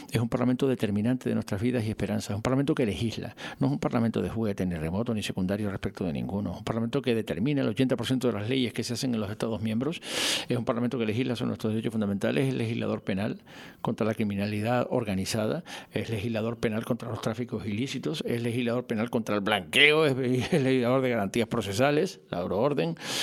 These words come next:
es legislador de migraciones y asilo, vaya si eso nos importa en Canarias, es legislador ambiental, es legislador de inteligencia artificial y de nuevas tecnologías, es un gran regulador, es un gran legislador y por supuesto asigna los recursos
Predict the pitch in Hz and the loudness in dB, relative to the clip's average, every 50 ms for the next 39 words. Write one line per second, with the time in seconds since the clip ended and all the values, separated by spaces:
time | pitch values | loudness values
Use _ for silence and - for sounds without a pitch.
0 | - - - - 131 139 135 - - - - 156 139 113 131 127 117 113 110 113 | -4 -4 -2 2 2 4 4 2 0 -2 0 2 2 4 4 2 4 4 4 4
1 | 123 139 143 135 123 117 135 135 139 135 127 117 107 - 160 160 156 147 147 139 | 6 4 4 4 4 2 2 4 4 4 4 4 4 4 6 6 6 4 4 4
2 | 139 143 120 104 - - 156 156 160 170 165 151 131 123 123 120 120 127 117 110 | 4 4 4 4 4 4 4 4 6 6 4 4 4 4 2 2 2 2 2 2
3 | 127 131 123 117 120 113 - 120 117 - 120 110 107 - 107 127 143 151 151 143 | 2 0 2 2 0 0 0 0 0 0 -2 -2 -2 0 0 2 2 2 2 2
4 | 143 139 127 127 123 120 117 120 135 135 123 120 113 110 92 87 - 165 170 170 | 2 2 2 2 2 2 2 2 2 2 2 2 0 -2 0 2 4 4 4 4
5 | 175 175 - - - - - - - - 120 117 120 120 120 120 113 113 113 117 | 4 2 0 -4 -8 -8 -8 -6 -2 0 0 2 2 2 2 2 2 2 2 4
6 | 127 135 127 127 - 123 123 123 117 113 110 123 113 120 110 110 127 135 120 131 | 4 2 2 2 0 0 2 2 2 0 0 -2 -2 -2 -2 0 0 0 0 0
7 | 123 - - 117 104 110 104 117 147 147 151 160 160 147 - - - - - - | -2 -2 -2 -4 -4 -2 0 2 4 4 4 4 2 0 -2 -4 -10 -12 -6 -2
8 | - 120 117 110 117 131 131 120 - - 117 104 107 104 104 101 107 - 165 160 | 0 0 2 2 2 0 0 0 2 2 2 2 2 2 2 2 2 4 4 4
9 | 160 156 151 139 135 143 151 160 156 165 180 190 185 190 185 165 160 143 131 143 | 4 4 4 4 4 2 2 2 2 2 2 2 2 2 2 4 4 4 6 6
10 | 170 170 147 131 120 147 151 151 - 214 180 165 151 139 139 135 123 120 139 151 | 6 6 4 4 4 2 2 2 2 2 4 4 2 2 2 2 4 4 4 4
11 | 139 120 - 117 92 98 110 139 139 - 160 - 170 170 165 165 165 147 139 110 | 4 2 2 0 0 0 0 0 0 0 0 0 0 0 2 2 2 4 4 2
12 | 110 120 - - 117 113 101 - 110 - - | 2 0 2 2 2 2 2 2 -2 -4 -4